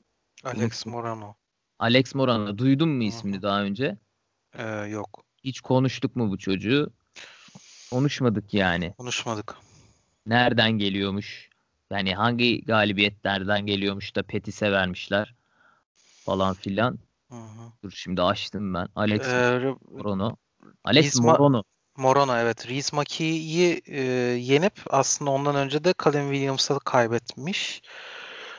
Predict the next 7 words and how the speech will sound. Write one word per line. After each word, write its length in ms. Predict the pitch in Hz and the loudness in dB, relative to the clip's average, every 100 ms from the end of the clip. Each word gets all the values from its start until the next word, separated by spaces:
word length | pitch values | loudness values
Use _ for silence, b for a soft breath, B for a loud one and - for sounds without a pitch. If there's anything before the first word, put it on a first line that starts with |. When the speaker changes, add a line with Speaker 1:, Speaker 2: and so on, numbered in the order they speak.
| B | B
Speaker 1:
e, 260 | - 127 120 | 2 4 4
şeyde. 380 | - 120 113 139 | 4 2 4 2
Speaker 2:
Enteresan 580 | 233 135 147 131 120 180 | 2 2 2 2 0 0
Speaker 1:
E, 40 | |
Speaker 2:
bir 140 | 156 | -6
şey. 300 | - - 113 110 b - | -14 -4 -4 -4 b -4
Çünkü 340 | 156 185 | 0 2